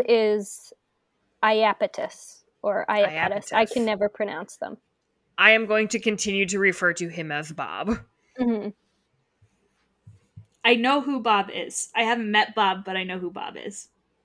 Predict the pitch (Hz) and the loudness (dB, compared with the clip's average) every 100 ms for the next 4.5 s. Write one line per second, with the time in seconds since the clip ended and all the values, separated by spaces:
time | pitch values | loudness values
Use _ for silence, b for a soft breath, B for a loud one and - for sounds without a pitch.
0 | - 202 196 202 196 _ 240 240 247 226 | -8 -6 -4 -6 -10 _ 2 4 4 2
1 | - 233 220 214 - 202 - 202 - - | 0 0 0 -4 -8 -4 -2 -4 -6 -20
2 | - _ _ _ _ _ _ B B - | -20 _ _ _ _ _ _ B B -2
3 | 302 349 359 269 285 359 359 320 311 240 | 0 2 0 -2 -4 -2 -2 -2 -4 -2
4 | 240 247 247 247 247 | -2 0 0 0 -6